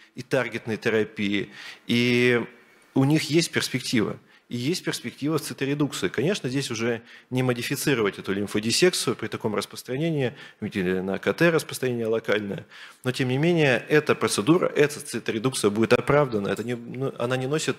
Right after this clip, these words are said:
исключительно санитарный характер. И мы в множестве случаев, и на нашем Д К обсуждали этих пациентов, которые затем отправлялись на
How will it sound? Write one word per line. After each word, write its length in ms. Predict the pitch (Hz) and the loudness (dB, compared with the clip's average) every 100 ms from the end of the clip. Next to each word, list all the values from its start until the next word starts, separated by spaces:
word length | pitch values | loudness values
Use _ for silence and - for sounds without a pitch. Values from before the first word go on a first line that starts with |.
| - | -6
исключительно 460 | 123 - - 147 123 | -8 -4 -4 -4 -6
санитарный 480 | 139 131 160 143 107 | -6 -4 -4 -4 -4
характер. 420 | 98 - - - - - - | -6 -6 -12 -18 -18 -18 -4
И 80 | 123 | 2
мы 200 | 165 147 | 2 2
в 40 | |
множестве 500 | 135 160 139 - 104 | 0 0 0 -6 -10
случаев, 540 | - 170 156 135 - | -2 0 2 2 0
и 240 | 95 98 101 | -6 -6 -2
на 100 | 98 | 2
нашем 380 | 127 139 143 123 | 4 4 2 4
Д 100 | 123 | 4
К 160 | 120 | 4
обсуждали 640 | 107 - 107 107 104 - - - - - | 2 0 -6 -4 -6 -10 -14 -20 -18 -12
этих 200 | - - | -12 -8
пациентов, 340 | 107 135 143 | -2 -2 -2
которые 200 | 139 113 | -4 0
затем 360 | 113 107 123 104 | 0 2 -2 -2
отправлялись 560 | - 110 107 98 - - | -6 -6 -4 -6 -8 -10
на 200 | 87 | -10